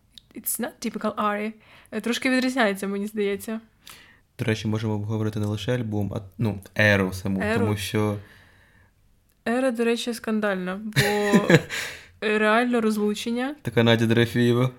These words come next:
Speaker 2: в
Speaker 1: Надюшка
Speaker 2: С Ш А.
Speaker 1: Дорофєєва, ну, місна вразліва. Ну,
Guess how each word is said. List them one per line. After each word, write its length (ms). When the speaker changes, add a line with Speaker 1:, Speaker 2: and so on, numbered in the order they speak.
Speaker 2:
в 100
Speaker 1:
Надюшка 220
Speaker 2:
С 140
Ш 100
А. 80
Speaker 1:
Дорофєєва, 840
ну, 400
місна 360
вразліва. 600
Ну, 520